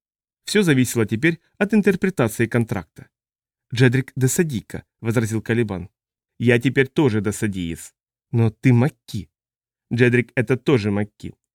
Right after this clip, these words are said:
Свяжись с ней, если не веришь мне». Он со злостью прервал контакт и, придя в себя, понял, что лежит на полу. Мышцы до сих пор слегка подёргивались.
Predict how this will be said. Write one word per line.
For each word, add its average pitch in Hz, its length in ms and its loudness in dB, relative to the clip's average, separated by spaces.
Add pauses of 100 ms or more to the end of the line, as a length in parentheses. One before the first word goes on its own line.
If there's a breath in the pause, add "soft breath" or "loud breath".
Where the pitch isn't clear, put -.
(140)
Свяжись 120 420 2
с - 80 -8
ней, 143 140 4
если 110 300 -2
не 123 100 4
веришь 107 360 0
мне». 95 220 -10 (1080)
Он 135 140 6
со 135 140 0
злостью 123 360 2
прервал 117 380 2
контакт 135 420 0 (260)
и, 127 80 0
придя 120 300 2
в 110 60 -4
себя, 151 340 0 (220)
понял, 180 400 4
что - 240 2
лежит 127 360 0
на 127 80 2
полу. 123 320 -6 (600)
Мышцы 180 320 4
до 170 140 -4
сих 214 180 -2
пор 139 160 -2
слегка 151 340 -4
подёргивались. 98 800 -6